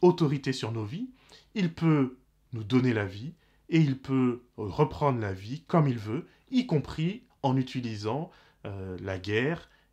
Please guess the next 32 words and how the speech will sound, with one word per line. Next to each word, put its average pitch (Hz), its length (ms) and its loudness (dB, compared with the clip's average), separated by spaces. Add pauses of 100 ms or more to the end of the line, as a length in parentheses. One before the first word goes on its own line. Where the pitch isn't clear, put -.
et 117 360 -2
la 92 100 -4
conquête 135 440 0
de 113 60 -4
Canaan, 110 380 -4
par 104 160 -8
exemple, 107 260 -8
pour 104 120 -6
le 92 60 -8
faire. - 340 -20 (2250)
Je 135 160 0
suis 226 540 -4
un 185 120 2
peu 175 160 2
triste - 500 -8
de 123 120 0
voir 120 340 0
trop - 160 -4
souvent 135 420 -8
dans 135 160 -6
les 110 420 -6 (500)
échanges 170 440 4
et 123 40 -4
dans 113 120 -2
les 104 140 -6
débats, 135 500 2 (420)
qu'ils 127 140 -6
soient 139 220 0
d'église 135 580 0
ou 110 40 -8
de 104 100 -4
société, 117 580 -10